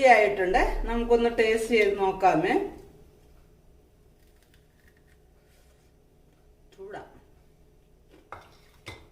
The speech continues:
കറുമുറ, കറുമുറ, കറുമുറാന്ന് ഉണ്ടോ? ഇത്തിരി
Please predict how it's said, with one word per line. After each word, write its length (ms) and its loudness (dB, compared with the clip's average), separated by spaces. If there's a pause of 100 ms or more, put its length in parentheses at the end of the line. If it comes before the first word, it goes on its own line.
(500)
കറുമുറ, 360 -10 (160)
കറുമുറ, 300 -4 (120)
കറുമുറാന്ന് 920 -4 (460)
ഉണ്ടോ? 220 -6 (1600)
ഇത്തിരി 220 -8